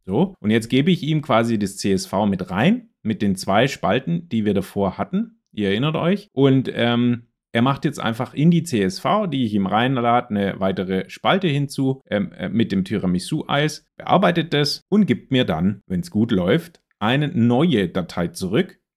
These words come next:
Das geht übrigens auch mit Excel, also es muss keine C S V-Datei sein. Und dann haben wir hier die updated C S V-Datei, die, und jetzt schauen wir uns das mal an,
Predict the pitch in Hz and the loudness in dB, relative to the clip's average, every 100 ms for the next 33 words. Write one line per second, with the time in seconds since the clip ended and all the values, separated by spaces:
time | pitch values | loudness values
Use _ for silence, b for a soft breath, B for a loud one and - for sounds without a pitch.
0 | _ 107 123 117 113 104 95 92 - - | _ 0 2 4 2 2 2 2 0 -4
1 | - 139 92 98 104 113 - 98 95 92 | -2 -2 0 -2 -4 -6 -4 -4 -2 -4
2 | 92 - 101 131 - 117 117 120 165 170 | -6 -2 -2 -2 -4 -6 -2 -2 -2 -4
3 | _ 180 240 208 190 151 131 127 - 104 | _ 2 4 4 4 4 4 2 0 0
4 | 110 - 117 127 135 - 151 143 - 87 | 0 2 0 0 -6 -4 -4 -4 -4 0
5 | 98 - 110 135 185 - 104 143 190 - | 0 -2 0 2 0 -4 0 2 2 -4
6 | 190 92 - 95 95 98 95 120 120 135 | -2 -2 -2 0 2 0 -2 -6 -4 -4
7 | 107 143 | -2 -4